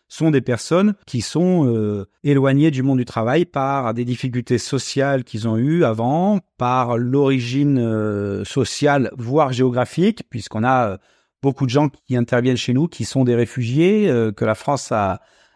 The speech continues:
a décidé d'accueillir, mais qui malheureusement n'ont pas trouvé d'insertion professionnelle. Donc, on a ce volet-là directement sur l'emploi, et puis le développement territorial, qui est très important, puisque la Haute-Vallée de l'Aude, c'est un endroit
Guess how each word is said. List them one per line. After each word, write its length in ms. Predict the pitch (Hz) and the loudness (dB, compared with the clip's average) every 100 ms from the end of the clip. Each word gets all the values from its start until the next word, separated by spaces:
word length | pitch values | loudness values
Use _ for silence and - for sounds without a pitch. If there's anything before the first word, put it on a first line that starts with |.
| _ | _
a 80 | 117 | -4
décidé 420 | 120 123 - 135 | 0 0 0 0
d'accueillir, 760 | 139 127 135 131 160 240 226 - 127 | 2 0 0 0 4 4 2 -2 0
mais 220 | 147 175 | 2 2
qui 540 | - 139 131 123 117 | 0 -2 2 2 2
malheureusement 400 | 117 110 104 147 | 2 0 0 0
n'ont 140 | 156 104 | 0 0
pas 180 | 127 123 | -2 -2
trouvé 320 | - 117 135 | -4 0 0
d'insertion 600 | 123 - 120 - 143 127 | 0 -2 -6 -2 -2 -2
professionnelle. 600 | - 120 123 127 156 156 - _ | -2 -2 0 0 0 0 -8 _
Donc, 420 | 117 143 165 - 147 - | -2 0 0 -2 -4 -4
on 180 | 147 131 | -2 -2
a 60 | |
ce 180 | 120 170 | -2 -2
volet-là 640 | 160 156 135 143 160 175 | 0 2 2 2 0 0
directement 540 | 123 131 135 - 147 139 | 0 0 0 0 -2 -2
sur 200 | - 127 | -2 0
l'emploi, 440 | 120 - 175 202 _ _ _ - | 0 2 0 0 _ _ _ 0
et 180 | 185 185 | 2 2
puis 200 | - 190 | 2 2
le 100 | 170 | 2
développement 420 | 139 131 120 156 | 2 0 0 -2
territorial, 680 | - 127 117 120 139 175 151 | -2 -2 0 0 2 2 0
qui 100 | - | -6
est 60 | - | -6
très 240 | - 120 | -2 0
important, 400 | 117 110 - 156 | 0 -2 0 -2
puisque 260 | - - 117 | -2 -4 -2
la 80 | |
Haute-Vallée 300 | 110 113 107 | 0 0 -2
de 60 | 101 | 2
l'Aude, 160 | 139 139 | 0 0
c'est 340 | - 117 120 - | -2 0 0 -4
un 200 | 107 104 | -2 0
endroit 460 | 110 104 127 131 | 0 0 -2 -2